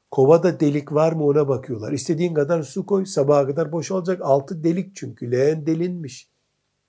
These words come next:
Günahlar bir delik çeşidi çünkü. Isıtamıyorsun ki, dolduramıyorsun ki.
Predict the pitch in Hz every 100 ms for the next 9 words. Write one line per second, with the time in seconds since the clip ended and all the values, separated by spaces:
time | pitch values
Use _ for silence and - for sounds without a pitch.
0 | _ _ _ 139 139 143 170 190 160 135
1 | 120 143 180 - 139 - 135 - - 104
2 | 104 90 - _ _ _ _ _ _ _
3 | _ _ _ _ _ _ _ _ _ 143
4 | - 147 165 170 170 165 214 190 156 123
5 | 143 151 156 165 175 185 175 220 196 135
6 | 123